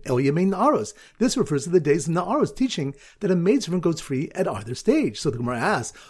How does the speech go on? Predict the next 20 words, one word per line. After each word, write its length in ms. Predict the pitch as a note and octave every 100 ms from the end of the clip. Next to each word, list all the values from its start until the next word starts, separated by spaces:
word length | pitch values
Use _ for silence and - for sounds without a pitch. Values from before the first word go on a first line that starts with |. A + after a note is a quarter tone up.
| -
why 160 | - E3
both 200 | G#3+ G#3
drushes 320 | A3+ A3 G#3
are 60 |
needed 280 | A3+ C#4+ A#3
since 180 | E3+ C3
bagrus 480 | B2 C4 G#3 C#3 -
is 180 | A#3 G#3
after 320 | G3+ C4+ A3
na'aros? 560 | G#3 A3 D#4+ - - - - -
Marba 200 | D3 F#3
Ravashi 400 | F#3 E3+ A3 G#3+
explains 320 | D#3 B3+ A#3+
that 60 | E3+
the 100 | E3
pasuk 320 | G#3 A3 F3+
is 80 | -
teaching 260 | A3 E3+
about 140 | F3
an 100 | D#3